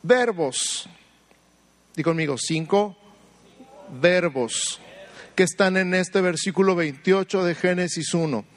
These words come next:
Fructificad, multiplicaos, llenad la tierra y sojuzgadla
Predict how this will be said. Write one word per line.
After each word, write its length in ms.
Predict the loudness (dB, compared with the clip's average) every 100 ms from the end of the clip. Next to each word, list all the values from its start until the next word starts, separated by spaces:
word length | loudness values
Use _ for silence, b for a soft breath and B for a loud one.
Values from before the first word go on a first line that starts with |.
| b b b b
Fructificad, 920 | -4 0 2 0 -2 -2 2 2 2 -4 -14 b b b b b b _ _ _ _ b b b b b -2
multiplicaos, 1120 | 0 2 0 0 0 4 4 2 -2 -8 -14 B B B B B _ B B B B B 0
llenad 600 | 2 2 0 2 2 -2 -10
la 220 | -8 -2 0
tierra 520 | 2 2 2 0 -2 -10 B B B B B B
y 160 | 0 0
sojuzgadla 1300 | 0 2 2 2 -4 0 2 2 0 0 0 -2